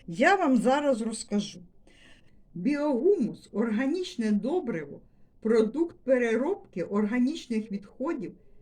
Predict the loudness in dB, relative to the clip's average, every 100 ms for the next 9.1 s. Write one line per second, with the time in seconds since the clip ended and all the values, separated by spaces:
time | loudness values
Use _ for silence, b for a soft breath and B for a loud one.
0 | -20 -8 -2 -2 -4 -6 -2 0 -2 -4
1 | -4 -2 0 -2 -4 -2 -2 -2 -4 -2
2 | -2 0 -2 -2 -4 -4 -4 -2 -2 -2
3 | -4 -4 -4 -4 -4 -2 -2 -4 -6 -2
4 | -2 -2 -8 -10 -14 -18 _ _ _ -14
5 | -2 -2 0 -4 -4 -4 -4 -6 0 0
6 | 0 -2 -2 0 2 2 0 -6 -16 -16
7 | b b -8 -2 0 0 0 -2 -2 0
8 | 0 0 0 -2 -4 -4 -2 0 0 0